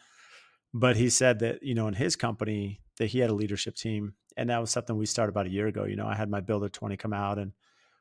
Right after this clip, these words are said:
one of the recommendations after they did the analysis of our company was put together a leadership team, because probably similar to you, Dan, as, you know, we as owners, you see this nice shiny object, right, that you're chasing, and you're like, "Let's go get it. We can handle it. We'll figure it out."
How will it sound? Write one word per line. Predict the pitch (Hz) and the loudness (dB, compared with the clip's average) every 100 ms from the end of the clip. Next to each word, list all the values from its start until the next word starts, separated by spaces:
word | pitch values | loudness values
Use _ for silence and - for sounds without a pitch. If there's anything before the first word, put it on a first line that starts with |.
| _ | _
one | 120 123 | 4 6
of | |
the | 113 | 6
recommendations | 110 110 107 107 104 98 107 101 95 - - - | 6 6 4 2 2 2 0 -4 -4 -8 -10 -2
after | 110 - | -2 0
they | 107 104 | 0 2
did | 104 104 101 98 _ _ | 2 2 0 -4 _ _
the | 113 | -2
analysis | 104 107 110 - 104 | 2 2 0 -2 -2
of | 104 | 0
our | 104 | -2
company | 113 104 101 | -4 -4 -4
was | 98 | -4
put | 110 | -4
together | - 107 98 | -4 -2 0
a | |
leadership | 110 107 110 113 | 0 0 -2 -2
team, | 113 | -2
because | 107 113 107 | -2 -2 -2
probably | 123 117 110 - _ _ _ _ _ | 2 2 0 -6 _ _ _ _ _
similar | - 131 127 | 4 6 6
to | 113 | 6
you, | 117 | 6
Dan, | 113 110 110 | 6 4 6
as, | 107 110 101 - | 4 4 2 -2
you | - | -2
know, | 113 107 | 0 0
we | 107 110 | 2 2
as | 101 107 | 2 0
owners, | 110 117 107 | 0 0 0
you | 107 104 101 _ _ _ _ _ - _ | -2 -2 -6 _ _ _ _ _ -20 _
see | - 127 | 0 2
this | 120 110 - | 2 2 4
nice | 120 143 | 4 4
shiny | 131 - 143 139 | 2 2 4 4
object, | 135 131 117 123 113 | 6 4 4 0 2
right, | 117 117 | 4 4
that | 113 | 2
you're | 113 | -2
chasing, | 107 120 117 - 117 | 0 0 0 0 -2
and | 110 | -2
you're | 123 | -2
like, | 113 107 | -2 -2
"Let's | 120 123 | -2 -2
go | - | -2
get | 120 120 120 | 0 4 6
it. | 120 - - _ _ | 4 0 -20 _ _
We | 123 | -2
can | 123 113 | -2 -2
handle | 120 120 120 | 0 0 0
it. | 120 | -2
We'll | 113 | -4
figure | 120 120 | -2 0
it | 117 | 2
out." | 117 117 | 2 2